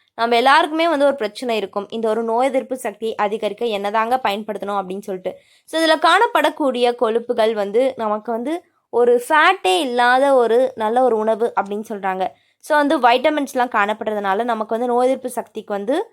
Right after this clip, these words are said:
பிரச்சனையே கிடையாது. அதுக்கப்புறம் தோல் ஆரோக்கியம்.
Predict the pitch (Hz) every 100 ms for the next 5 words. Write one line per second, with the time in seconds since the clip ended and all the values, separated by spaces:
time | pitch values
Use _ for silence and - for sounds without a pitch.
0 | _ _ - 226 262 220 240 226 202 196
1 | 202 214 - - 277 269 233 226 214 196
2 | 185 185 185